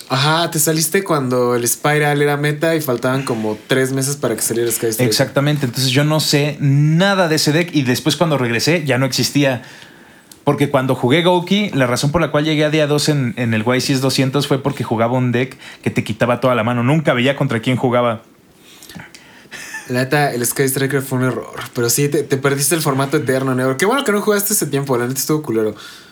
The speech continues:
Speaker 2: Ah, bueno, entonces, eh, pues se hace cuenta que ya estaba así, eh, pues,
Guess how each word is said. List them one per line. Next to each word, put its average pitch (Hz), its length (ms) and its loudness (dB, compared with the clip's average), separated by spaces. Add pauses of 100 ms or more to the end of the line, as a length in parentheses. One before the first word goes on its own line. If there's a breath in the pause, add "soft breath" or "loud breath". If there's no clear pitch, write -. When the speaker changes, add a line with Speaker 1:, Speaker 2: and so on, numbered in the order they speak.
(1400 loud breath)
Speaker 2:
Ah, 117 80 2
bueno, 120 220 2
entonces, 131 840 2
eh, 104 460 0
pues 113 120 -2
se 110 60 -2
hace 110 100 0
cuenta 113 220 0
que 113 80 -2
ya 107 80 -2
estaba 113 300 -2
así, 110 800 -2 (560 loud breath)
eh, 104 500 0
pues, 101 380 -6